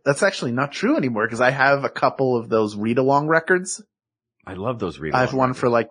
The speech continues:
Speaker 1: Return of the Jedi. I have one for Empire Strikes Back that I bought more recently.
Speaker 2: Yeah.
Speaker 1: Some of them are cassettes. Some of them are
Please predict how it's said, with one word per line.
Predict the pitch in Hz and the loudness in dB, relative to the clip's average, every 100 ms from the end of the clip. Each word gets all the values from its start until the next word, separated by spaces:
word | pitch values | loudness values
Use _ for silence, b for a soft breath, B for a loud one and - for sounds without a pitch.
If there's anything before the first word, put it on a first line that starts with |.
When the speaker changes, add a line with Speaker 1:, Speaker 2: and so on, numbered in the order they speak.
| - | -4
Speaker 1:
Return | 117 - 120 | -4 -2 -4
of | 113 | -4
the | 104 | 0
Jedi. | 110 104 | 2 4
I | 101 98 | 4 4
have | 98 | 2
one | 95 98 | 0 -6
for | 95 104 95 92 | -4 0 2 0
Empire | 101 - 95 | -2 -2 -2
Strikes | - 90 | -2 -2
Back | 101 92 | -2 0
that | 110 | 2
I | 110 | 2
bought | 110 120 117 - 123 | 2 0 0 -4 -6
more | 110 104 | -4 -2
recently. | 104 98 95 82 92 B B | -4 -6 -6 -8 -10 B B
Speaker 2:
Yeah. | 87 | -2
Speaker 1:
Some | 160 156 | 0 2
of | |
them | 147 135 | 0 0
are | 123 | -2
cassettes. | 139 - 123 - | -2 0 0 0
Some | - 127 123 | -4 -2 -2
of | 117 | 0
them | 113 110 | 0 4
are | 107 107 101 | 2 2 0